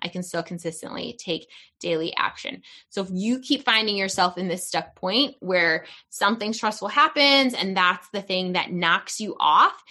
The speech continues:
those are the <laughs> moments that you have to actually keep taking the action, keep doing the thing that you said you were going to do,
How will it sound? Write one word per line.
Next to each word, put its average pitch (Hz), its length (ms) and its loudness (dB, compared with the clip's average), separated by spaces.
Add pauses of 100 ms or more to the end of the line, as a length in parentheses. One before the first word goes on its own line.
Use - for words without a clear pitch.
(260)
those 233 480 6
are 403 120 4
the 269 120 6
<laughs> 220 200 0
moments 208 640 2
that 190 300 2
you 190 140 -4
have 196 360 0
to - 160 -4
actually 175 420 -2
keep 220 400 -4 (260)
taking 180 520 -4
the - 120 -8
action, - 420 -2
keep 185 280 -8
doing 226 280 0
the 214 100 0
thing 185 380 2 (220)
that 175 140 -2
you 180 80 -4
said 208 340 0
you 190 80 -2
were 180 80 0
going 175 240 -2
to - 100 -10
do, 151 220 -2